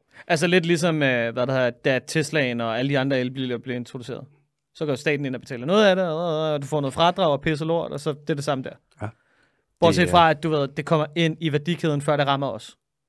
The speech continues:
Speaker 2: Det kan godt være. Det ved jeg ikke, hvad det betyder. Jeg
Speaker 1: Det
Speaker 2: har
Speaker 1: betyder
Speaker 2: dum-
Speaker 1: bare, at subsidierne bliver givet på forhånd, sådan så prisen bliver holdt kunstigt nede.
Speaker 2: Mm.
Speaker 1: Lidt ligesom man gør med svinkød.
Speaker 2: Ja. Og så går vi og tænker sådan, "Mm, brændstof, det er da billigt. Det er da
Speaker 1: Mm.
Speaker 2: spøjs, når det er så dårligt for klimaet. Hvorfor er svinekød så billigt?"
Speaker 1: En motor,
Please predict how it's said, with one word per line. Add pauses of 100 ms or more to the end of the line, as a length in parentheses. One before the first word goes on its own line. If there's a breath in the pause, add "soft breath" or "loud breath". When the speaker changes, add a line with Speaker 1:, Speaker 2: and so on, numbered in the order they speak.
(760)
Speaker 2:
Det
kan
godt
være. (260)
Det
ved
jeg
ikke,
hvad
det
betyder.
Jeg (320 soft breath)
Speaker 1:
Det
Speaker 2:
har
Speaker 1:
betyder
Speaker 2:
dum-
Speaker 1:
bare,
at
subsidierne
bliver
givet (100)
på
forhånd,
sådan
så
prisen
bliver
holdt
kunstigt
nede. (160)
Speaker 2:
Mm. (160)
Speaker 1:
Lidt
ligesom
man
gør
med
svinkød. (460)
Speaker 2:
Ja. (320)
Og
så
går
vi
og
tænker
sådan,
"Mm, (100)
brændstof,
det
er
da (120)
billigt. (100)
Det
er
da
Speaker 1:
Mm.
Speaker 2:
spøjs,
når
det
er
så
dårligt
for
klimaet. (260 soft breath)
Hvorfor
er
svinekød
så
billigt?"
Speaker 1:
En
motor,